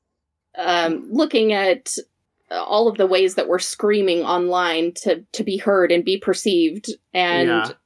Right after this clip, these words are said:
Speaker 1: Maybe we just don't, not everyone needs to have a voice, and not everyone needs to be having an opinion on everything in the world all the time.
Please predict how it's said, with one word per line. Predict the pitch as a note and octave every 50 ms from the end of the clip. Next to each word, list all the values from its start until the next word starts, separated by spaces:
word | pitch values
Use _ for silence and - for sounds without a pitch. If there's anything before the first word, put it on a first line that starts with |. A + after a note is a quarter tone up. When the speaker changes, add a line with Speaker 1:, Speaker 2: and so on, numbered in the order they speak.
| _
Speaker 1:
Maybe | - G3+ A#3 B3 A#3 C#4+ D4
we | A#3+ B3 A3+
just | - G3 - - -
don't, | G#3 F#3+ F#3+ D#3+ - - _ - - - - -
not | - A3+ A#3 B3 C4 D4+ C4
everyone | A3 G#3+ A#3 A3 G#3 G3+ G3
needs | F#3+ F#3 - -
to | G#3
have | G#3+ F3+
a | F#3 E3
voice, | F3 F3 F3 F3 F3 -
and | F#3+ F#3
not | G3+ A3 G3+ -
everyone | F#3 F3+ F#3 F#3 F3 F3 E3+
needs | E3 E3+ F3 - -
to | - A#3
be | F#3+ F#3 F#3
having | F3 F#3 F#3 F3+ F3+ E3+
an | D#3+
opinion | D#3 - G3 F3 F3 E3+ E3
on | E3 D#3+ -
everything | - E3+ E3 D#3 E3+ E3 - F3 E3 D#3+
in | D#3 D3
the | D3
world | D3 D3 D3 D#3 C#3+ D3+ D3 -
all | D3+ C3+ C3+ C#3+
the | -
time. | - - D3+ - C2 D#2 E3+